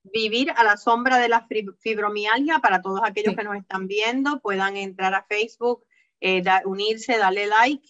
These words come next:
Speaker 1: y, y allí, pues, compartir contigo todo lo que
Speaker 2: Sí.
Speaker 1: tú, eh, eh, tienes en términos de información, de orientación. Y el libro, eh, ¿lo sigues imprimiendo?
Speaker 2: Pues mira.
Speaker 1: ¿La gente puede ac-, puede acceder a él?
Speaker 2: Ok,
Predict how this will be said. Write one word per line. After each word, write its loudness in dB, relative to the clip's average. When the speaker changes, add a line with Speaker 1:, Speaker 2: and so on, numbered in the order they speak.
Speaker 1:
y, -4
y -2
allí, 0
pues, -2
compartir -2
contigo -4
todo -6
lo -4
que -8
Speaker 2:
Sí. 4
Speaker 1:
tú, -4
eh, 0
eh, -4
tienes 2
en 0
términos -2
de -4
información, -2
de 0
orientación. -4
Y 0
el 2
libro, 0
eh, -6
¿lo 0
sigues -2
imprimiendo? 4
Speaker 2:
Pues 8
mira. 6
Speaker 1:
¿La 2
gente -4
puede 4
ac-, 2
puede 2
acceder 2
a 4
él? -4
Speaker 2:
Ok, 4